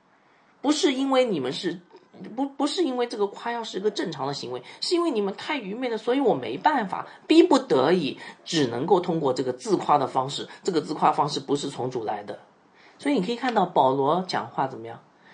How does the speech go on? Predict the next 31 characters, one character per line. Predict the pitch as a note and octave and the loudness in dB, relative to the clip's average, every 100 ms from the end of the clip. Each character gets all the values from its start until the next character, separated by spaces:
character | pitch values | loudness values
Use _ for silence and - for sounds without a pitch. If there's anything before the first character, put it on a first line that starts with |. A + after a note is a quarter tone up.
| - - - | -20 -20 -20
非 | - C4+ C#4 | 2 6 6
常 | C4+ G3 G3 | 4 4 2
非 | F#3+ G3+ | 4 4
常 | F#3+ - D#3 | 4 0 -6
的 | D#3 | -6
谨 | D#3 - D3 B2+ | -4 0 2 2
慎， | B2+ G#3 D3+ | 6 6 6
对 | D3 | 6
不 | |
对？ | D3+ C3 C3+ - - - _ - | 6 6 2 -12 -20 -20 _ 0
避 | C4+ A#3+ | 4 4
免 | F3 C3 A#2 | 4 2 -2
哥 | C3+ D3+ | 0 0
林 | C#3 | 0
多 | D3 C#3 | 0 0
人 | C3+ B2 F#3+ | 0 -2 2
认 | A3 D3+ | 4 4
为 | G#2+ A2+ | -2 -6
自 | - B2 | -8 -6
夸 | - A2+ | -4 -6
是 | - | -6
好 | - - | -10 -10
的。 | G2+ - - - _ _ _ _ - - | -12 -18 -20 -20 _ _ _ _ -20 -8
好， | - E3+ E3 - _ _ _ | 4 6 4 -6 _ _ _
最 | - | 2
后 | D3 G#2+ | 4 4
还 | C3+ | 4
有 | C#3+ | 4
一 | C#3 | 4
点 | B2+ A2+ - | 2 -4 -2
哈， | A#2+ A#2 | -4 -6